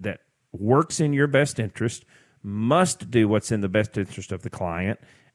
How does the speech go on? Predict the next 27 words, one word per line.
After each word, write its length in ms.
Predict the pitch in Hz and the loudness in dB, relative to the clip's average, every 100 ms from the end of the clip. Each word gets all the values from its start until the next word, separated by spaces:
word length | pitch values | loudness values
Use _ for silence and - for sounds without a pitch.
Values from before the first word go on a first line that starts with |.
| - | -4
and 500 | 120 120 117 113 113 - | 0 2 2 0 -4 -6
the 200 | 117 113 | -6 0
only 360 | 151 180 165 | 0 2 2
way 200 | 123 110 | 2 2
you 180 | 101 104 | 4 2
can 200 | - 98 | 0 -2
do 240 | 95 147 | 4 4
that 380 | 131 87 87 - - | 4 2 -2 -4 -6
is 220 | 110 107 | -6 -4
be 240 | 117 117 | -2 0
a 100 | 110 | 2
fiduciary 880 | 104 110 135 226 - 95 82 92 139 - - - | 0 -2 -4 -4 -4 -2 -2 0 -2 -4 -18 -6
and 240 | 110 110 | -2 0
not 260 | 117 143 - | 2 0 2
be 120 | 120 | 4
a 60 | 135 | 4
salesman. 680 | - 170 170 104 82 - _ | 4 4 4 0 -6 -12 _
So 500 | - - 120 107 101 - _ _ - | -6 2 4 4 0 -6 _ _ -8
if 200 | 110 104 | -6 -2
you're 120 | 104 | -2
listening 480 | 98 147 - 175 170 | 0 0 2 0 2
today, 500 | 160 143 156 160 160 | 2 4 4 6 2
you've 280 | 143 110 113 | 0 -2 0
got 200 | 104 95 | 0 0
a 40 | |
financial 600 | - 98 113 147 160 156 | -4 -2 0 0 0 0
advisor 680 | 151 151 160 156 165 156 | 2 2 4 2 2 0